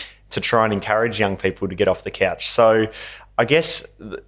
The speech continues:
what made me do it, I, I, I have to thank my family for bringing me up the way they did, going away camping and travelling. But from that point, it was really just looking around going,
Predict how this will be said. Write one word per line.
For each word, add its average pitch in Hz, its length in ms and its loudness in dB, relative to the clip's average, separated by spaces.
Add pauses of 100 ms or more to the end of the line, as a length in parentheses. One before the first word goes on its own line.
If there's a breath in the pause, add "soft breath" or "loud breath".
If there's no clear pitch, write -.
what 117 340 4
made 120 240 2
me 110 160 0
do 117 260 4
it, - 120 4
I, 107 80 4
I, 73 540 0
I 101 40 2
have 110 220 -2
to 113 100 -4
thank 110 240 -2
my 101 140 0
family 113 420 0
for 107 240 0
bringing 107 320 0
me 104 80 2
up 113 180 4 (140)
the 113 80 6
way 110 160 8
they 110 140 6
did, 107 220 2 (260)
going 113 260 4
away 107 220 6
camping 110 420 0
and 104 100 -2
travelling. 113 420 2 (120)
But - 180 0
from 113 140 2
that 117 200 0
point, 107 260 4
it 76 120 -4
was 98 100 0
really 104 300 4
just 98 220 -4
looking 104 240 -4
around 104 300 2
going, 98 500 2